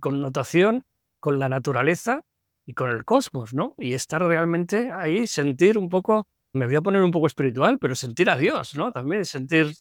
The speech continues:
eh, lo que cada uno quiera entender como espiritualidad, ¿no? Pero es sentir eso y sentirte parte de un algo mucho más grande, ¿no?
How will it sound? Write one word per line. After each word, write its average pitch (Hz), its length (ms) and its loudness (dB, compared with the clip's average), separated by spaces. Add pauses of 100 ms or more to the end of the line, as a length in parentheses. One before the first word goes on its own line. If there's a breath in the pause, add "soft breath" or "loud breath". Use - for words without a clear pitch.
(160)
eh, 156 320 -6 (160)
lo 156 140 0
que 131 140 -2
cada 147 220 2
uno 190 240 4
quiera 175 220 2
entender 156 440 2
como 147 420 0
espiritualidad, 139 800 -2
¿no? 214 240 -4 (420)
Pero 110 220 -2
es 170 120 -2
sentir 107 360 0
eso - 440 -4
y 139 80 -8
sentirte 165 420 -2
parte 202 340 2
de 180 100 2
un 165 60 2
algo 185 220 2
mucho 165 400 -4
más 101 180 -14
grande, 110 300 -10 (140)
¿no? 143 200 -16